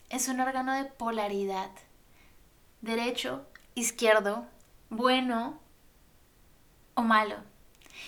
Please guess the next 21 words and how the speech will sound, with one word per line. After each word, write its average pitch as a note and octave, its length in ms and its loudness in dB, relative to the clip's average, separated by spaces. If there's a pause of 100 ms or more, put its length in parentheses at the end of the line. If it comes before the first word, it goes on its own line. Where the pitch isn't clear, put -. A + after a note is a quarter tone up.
(280)
Y D#4 160 10
además, D4+ 800 6 (160)
si - 160 -2
le D4 100 6
preguntas D4 640 2
al E4+ 100 4
cerebro B3 640 2 (2500)
en C4+ 220 2
presión, A3+ 640 -2 (1000)
él B3+ 340 2
va C4 40 10
a B3+ 60 8
activar C4 460 4
esta A#3+ 220 -4
espiral A#3 460 -2
de G#3 60 -2
la G#3 120 -4
lógica G#3+ 720 -8 (160)
y A3+ 100 -4
del A3+ 220 -2
ego, A3 340 -4